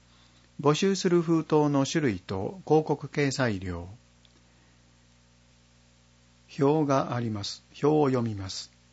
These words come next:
名称、発送時期、発送数、予定、掲載料の順にお読みします。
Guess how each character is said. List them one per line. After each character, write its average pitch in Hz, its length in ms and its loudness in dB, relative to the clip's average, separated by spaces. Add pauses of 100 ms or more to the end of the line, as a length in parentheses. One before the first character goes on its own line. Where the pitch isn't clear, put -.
(640)
名 160 240 2
称、 139 440 0 (240)
発 - 240 -4
送 170 320 2
時 135 180 0
期、 98 260 -10 (360)
発 - 260 -2
送 156 240 2
数、 92 360 -6 (220)
予 110 160 -6
定、 110 320 -4 (360)
掲 170 180 2
載 156 280 2
料 107 180 -2
の 98 120 -8
順 117 260 -2
に 147 240 0
お 156 40 -12
読 110 160 -2
み 98 100 -6
し - 160 -8
ま 92 120 -8
す。 - 200 -12